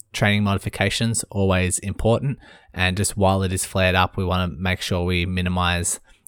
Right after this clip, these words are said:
any hills, especially going down hills.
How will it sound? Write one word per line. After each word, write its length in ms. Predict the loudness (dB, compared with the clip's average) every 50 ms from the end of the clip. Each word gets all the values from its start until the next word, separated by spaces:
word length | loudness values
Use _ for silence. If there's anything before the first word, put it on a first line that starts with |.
| _
any 300 | -4 -4 -2 -2 -2 -4
hills, 540 | -4 -2 0 0 2 2 0 -2 -2 -4 -6 -4
especially 420 | -6 -4 -2 -2 -4 -2 -4 -2
going 260 | -2 -2 -2 -2 -2
down 240 | 0 0 0 0 0
hills. 400 | -2 -4 -6 -6 -4 -6 -6 -8